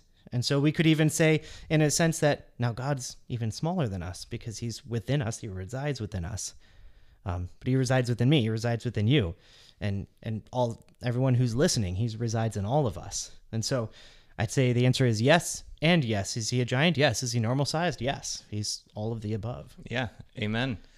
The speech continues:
Speaker 2: Yeah, I, that's exactly what I was gonna say too. It's like, you know, it, it really depends on how you're, how you're thinking of God. It's like when we talk about Jesus, it's like he has two natures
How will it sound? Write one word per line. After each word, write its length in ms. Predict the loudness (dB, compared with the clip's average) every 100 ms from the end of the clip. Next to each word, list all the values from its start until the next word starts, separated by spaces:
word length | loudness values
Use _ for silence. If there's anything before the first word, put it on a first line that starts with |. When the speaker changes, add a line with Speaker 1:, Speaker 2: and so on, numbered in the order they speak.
| -20 -20 -20 2
Speaker 2:
Yeah, 260 | 6 8
I, 220 | 8 6 2 -8 -12
that's 300 | -2 -2 0
exactly 440 | -2 0 0 0 -2
what 140 | 0
I 80 | -2
was 160 | -4
gonna 180 | -6 -6
say 220 | -4 -4
too. 260 | -4 -4 -4
It's 200 | -4 -2
like, 260 | 0 -2 -8 -20 -20 -20 -4
you 160 | 0
know, 240 | 0 0 -4 -12 -20 _ -2
it, 300 | 0 0 -6 _ 0
it 120 | 2
really 280 | 4 4 4
depends 480 | 0 0 0 0 -2
on 140 | -4
how 180 | -4 -4
you're, 400 | -4 -4 -6 -8 -12
how 140 | -2 -2
you're 180 | -2
thinking 440 | -4 -4 -4 -4 -6
of 140 | -4
God. 280 | -2 0 -2
It's 160 | -6 -4
like 300 | -4 -6 -16 -20 -20 -8
when 200 | -4 -2
we 120 | -2
talk 260 | 0 -2 -2
about 300 | -4 -4 -4
Jesus, 500 | -2 -2 -2 -4 -6
it's 180 | -6
like 300 | -6 -6 -10 -20 -20 _
he 200 | 0 0
has 200 | 2 -2
two 260 | -6 -4
natures 760 | -2 -2 -4 -8 -8 -8 -10